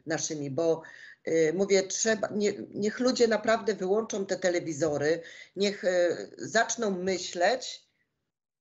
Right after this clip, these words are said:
niech, y, wiążą fakty, bo to dokładnie wszystko już było.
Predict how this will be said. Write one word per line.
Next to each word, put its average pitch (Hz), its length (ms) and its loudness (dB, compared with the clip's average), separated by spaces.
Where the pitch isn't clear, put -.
niech, 185 200 -4
y, 156 400 -4
wiążą 220 460 0
fakty, 202 600 -2
bo 156 240 -2
to 233 320 0
dokładnie 196 1000 0
wszystko - 560 -4
już 196 280 0
było. 135 460 2